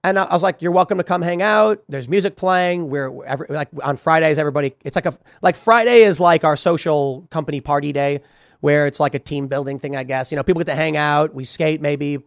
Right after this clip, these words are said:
play some games, put on some music." She said no, and she left. Then she immediately calls up Sam and says, "I wasn't cool enough for the tour." They just lie about everything. They're lying all the time.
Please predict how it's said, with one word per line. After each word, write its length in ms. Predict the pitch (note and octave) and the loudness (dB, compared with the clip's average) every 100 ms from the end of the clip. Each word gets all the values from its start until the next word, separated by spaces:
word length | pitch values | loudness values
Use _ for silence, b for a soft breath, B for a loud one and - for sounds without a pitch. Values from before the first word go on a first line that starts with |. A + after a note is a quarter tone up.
| _ | _
play 160 | - C#3+ | -10 -8
some 140 | D3 | -6
games, 380 | C#3 C#3 C3+ C3+ | -6 -4 -6 -8
put 120 | - | -8
on 80 | C#3 | -6
some 140 | C3+ | -6
music." 320 | C3+ C3 C3+ - _ _ b b b _ | -6 -6 -8 -10 _ _ b b b _
She 140 | - | -4
said 160 | G3+ C4 | -2 0
no, 180 | E4 D#4 | 0 -2
and 80 | |
she 100 | - | -4
left. 340 | F3+ G#2+ - - _ _ _ _ _ | -4 -6 -8 -20 _ _ _ _ _
Then 200 | B2+ D#3+ | -2 -2
she 140 | G#3+ D#3+ | 0 -2
immediately 360 | C#3 D#3 F#3+ | -2 -4 -4
calls 240 | A3+ F3+ F3+ | -2 0 0
up 100 | - | -2
Sam 260 | D3+ C#3 | -4 -4
and 80 | C#3+ | -4
says, 300 | D3+ C#3 B2+ _ - | -4 -6 -6 _ -4
"I 100 | C#3 | -2
wasn't 340 | D3+ D3+ E3+ | 0 -2 -4
cool 240 | - D#3+ D3+ | -4 -2 -2
enough 240 | C#3 - | -4 -6
for 100 | D3+ | -12
the 80 | B2 | -12
tour." 380 | - B2+ - _ _ _ _ _ _ _ _ _ _ _ _ _ _ _ _ _ _ _ _ _ _ _ - | -14 -14 -14 _ _ _ _ _ _ _ _ _ _ _ _ _ _ _ _ _ _ _ _ _ _ _ -10
They 80 | |
just 140 | D3+ C3 | -8 -4
lie 140 | B2 | -2
about 180 | A2+ G2+ | -2 -6
everything. 340 | F#2+ F#2+ F#2+ _ _ - _ _ _ | -12 -18 -20 _ _ -20 _ _ _
They're 160 | - G3 | 2 2
lying 360 | F#3 C3+ G2 _ _ | 2 -2 -8 _ _
all 200 | C#3+ D#3 | 0 2
the 80 | C3+ | 0
time. 260 | A#2+ - | -14 -18